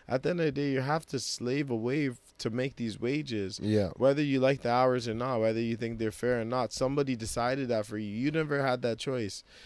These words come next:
Speaker 1: So, again, slavery might sound crazy to certain people when it comes
Speaker 2: It's a
Speaker 1: to jobs,
Speaker 2: plantation slash
Speaker 1: but
Speaker 2: factory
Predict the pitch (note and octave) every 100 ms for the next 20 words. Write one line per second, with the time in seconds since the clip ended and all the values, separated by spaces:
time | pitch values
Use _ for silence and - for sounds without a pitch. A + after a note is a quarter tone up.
0 | - - - B2+ A#2+ G#2 - - _ -
1 | - A2+ A2+ C#3+ C3+ A#2 G#2+ - C#3 D#3
2 | D#3+ D3+ C#3+ C3+ - C#3+ A#2+ - D3 D#3
3 | D#3+ B2 B2 A2+ A#2 - B2+ B2 B2 C3+
4 | C3 A#2+ A#2+ A2 A#2+ C3+ G#2+ D3 D#3 D3
5 | B2 D#3+ E3+ - D#3 C#3 C#3 C3 B2 -
6 | B2+ B2+ B2+ - B2+ C3 C3 B2+